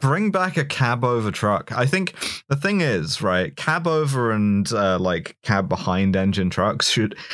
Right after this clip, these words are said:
there's this stark divide where you only have cab overs in Europe and the opposite in the U S. I think we should switch like it's halftime. I think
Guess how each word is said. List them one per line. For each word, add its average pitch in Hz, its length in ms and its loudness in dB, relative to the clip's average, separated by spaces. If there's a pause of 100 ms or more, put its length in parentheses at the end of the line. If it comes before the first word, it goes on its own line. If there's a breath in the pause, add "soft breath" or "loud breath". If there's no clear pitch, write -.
(140)
there's 131 280 0
this 151 160 2
stark - 560 0
divide 101 480 0
where 95 240 0
you 104 200 2
only 117 260 2
have 104 180 0
cab 104 260 -2
overs 95 320 0
in 90 140 2
Europe 87 340 0
and 95 100 0
the 80 100 0
opposite 90 440 0
in 90 60 0
the 87 80 0 (100)
U 90 80 2
S. 131 220 0 (240 loud breath)
I 113 80 0
think 160 160 -2
we 180 60 0
should - 180 -2
switch - 680 0
like 90 180 0
it's 82 140 -2
halftime. 87 720 0 (240 loud breath)
I 101 140 2
think 104 260 0